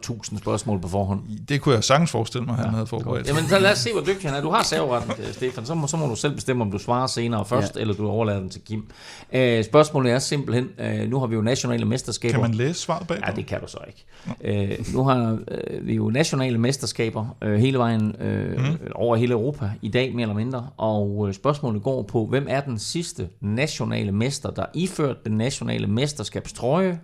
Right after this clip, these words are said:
Speaker 1: vandt Tour de France?
Speaker 3: Okay.
Speaker 2: Men det seneste der.
Speaker 3: <laughs> Den seneste nationale
Speaker 1: Er
Speaker 3: mester, der
Speaker 1: spørgsmålet
Speaker 3: vandt Tour de
Speaker 1: forstået?
Speaker 3: France.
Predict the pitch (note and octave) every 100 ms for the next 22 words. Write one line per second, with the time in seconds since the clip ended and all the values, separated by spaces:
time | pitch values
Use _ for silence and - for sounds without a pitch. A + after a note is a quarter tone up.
0 | - A2+ A#2 - - A2+ - - - -
1 | - _ _ _ _ _ _ _ _ _
2 | _ _ _ _ _ _ - - _ _
3 | _ _ _ - C3 E3+ E3 - A#2+ A2
4 | G#2+ C3 D3 D3 C#3+ B2+ - - - -
5 | - - - - - - - - - -
6 | D#3 - - - A2 - - - A2+ -
7 | G2 - G2+ C3+ D#3 D#3+ D3 G#2 - -
8 | - - - - - A2+ A2+ A#2 G#2+ G2+
9 | G#2 F3 - G2 G2+ F3+ - G2 F#2+ F2+
10 | - -